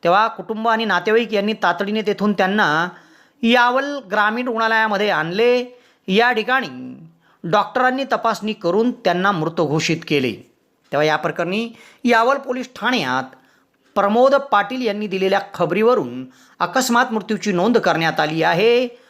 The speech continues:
मयत इसम यांचा मृत्यू कशामुळे झाला हे स्पष्ट होऊ शकले नसले तरी शवविच्छेदनानंतर त्यांच्या मृत्यूचे कारण स्पष्ट होणार आहे. पुढील तपास यावलचे पोलीस निरीक्षक प्रदीप ठाकूर यांच्या मार्गदर्शनाखाली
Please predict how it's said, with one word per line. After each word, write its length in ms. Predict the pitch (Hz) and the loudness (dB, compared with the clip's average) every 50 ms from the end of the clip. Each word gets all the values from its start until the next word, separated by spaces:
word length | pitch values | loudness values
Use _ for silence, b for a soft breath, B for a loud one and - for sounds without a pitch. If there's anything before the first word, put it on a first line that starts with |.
| B B B B | B B B B
मयत 680 | 160 160 160 165 170 185 220 220 - - - - - - _ | -4 0 2 2 4 4 2 0 -2 -8 -20 -20 -20 -12 _
इसम 320 | - 196 180 - 220 220 220 | -4 -4 0 0 2 2 2
यांचा 300 | 196 185 185 185 - 196 | 2 0 0 0 0 0
मृत्यू 320 | 180 160 175 170 - 214 | 0 -2 -4 -4 -4 -4
कशामुळे 540 | 196 - 170 - - 202 202 185 185 196 190 | -2 0 -2 0 0 0 0 2 2 2 2
झाला 340 | 156 175 208 202 147 143 143 B B B B B B | 4 2 2 2 2 0 0 B B B B B B
हे 80 | 170 185 | -6 -6
स्पष्ट 400 | - - - 254 226 - - - | -6 -2 -2 -2 -2 -2 0 0
होऊ 180 | 214 165 185 202 | 2 2 2 0
शकले 300 | - - 180 - 196 180 | 0 -4 -4 -2 0 0
नसले 300 | 165 180 175 - 185 180 180 | 0 0 0 0 -2 0 2
तरी 300 | 214 214 185 147 156 160 165 B B B B | 2 2 2 2 0 -2 -4 B B B B
शवविच्छेदनानंतर 1080 | - - - 226 226 240 240 233 202 - 208 196 208 208 208 196 196 220 214 - 220 208 | -4 -2 2 4 4 4 4 2 0 -4 -2 0 2 2 2 0 0 -2 -2 -2 -4 -2
त्यांच्या 340 | 180 190 185 185 - 214 | -2 -4 -6 -2 -2 -2
मृत्यूचे 540 | 190 160 151 156 165 - - 226 220 - 220 | -2 0 -2 -4 -4 -2 -4 -2 0 0 0
कारण 280 | 208 - 180 165 180 180 | 0 2 0 0 0 -4
स्पष्ट 340 | 180 - 175 156 - - 170 | -4 -6 -8 -8 -4 -4 -2
होणार 300 | 143 165 160 151 147 147 | -2 0 2 2 2 2
आहे. 280 | 147 143 151 147 107 - b b b b b b _ | 2 0 0 -2 -4 -8 b b b b b b _
पुढील 280 | 156 151 175 185 180 | 0 0 0 2 0
तपास 460 | 208 - - 226 233 247 240 - - - b b b b b b | 0 2 2 2 2 2 0 -2 -12 -20 b b b b b b
यावलचे 540 | 190 180 185 185 185 208 226 - - 233 247 | 0 2 2 2 2 0 -2 -4 -4 -6 -6
पोलीस 300 | 247 - - 170 190 190 - | -4 -4 -6 -6 -6 -4 -4
निरीक्षक 320 | 202 196 233 220 - 233 | -4 -4 -2 -2 -2 -2
प्रदीप 400 | 220 - - 180 160 185 220 - | -2 -2 -2 -2 0 0 -2 -2
ठाकूर 280 | - 165 160 165 220 233 | -2 -2 -2 -2 0 -2
यांच्या 260 | 240 202 175 185 185 | 0 0 0 0 0
मार्गदर्शनाखाली 1000 | 170 160 151 156 170 170 165 185 180 175 170 - - 208 233 190 135 123 127 131 | 0 0 0 0 -2 -2 -2 0 0 0 0 0 0 -2 0 -2 -6 -8 -12 -14